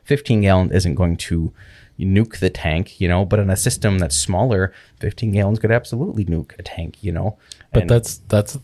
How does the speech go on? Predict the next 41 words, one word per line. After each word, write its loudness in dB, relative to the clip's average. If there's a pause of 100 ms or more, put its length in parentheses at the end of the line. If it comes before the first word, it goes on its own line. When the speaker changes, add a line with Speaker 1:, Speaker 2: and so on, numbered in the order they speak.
Speaker 2:
that's 0
a 4
problem 0
that 0 (720)
it -2
just 2
depends 2
on 4
who, -2
who 2
you 4
are 6
as 2
a -2
person, 2
because -2 (920)
you 4
can 4
hook 4
up, 4 (140)
like 0
you 0
said, 0
the, 2
the -2
reservoir 4
to, -6
directly 0
to -6
your -2
R 2
O 0
unit, 2 (920)
uh, -2 (100)
but 0
the, 0 (180)
then 2
it 0
becomes 0
to 0
where 0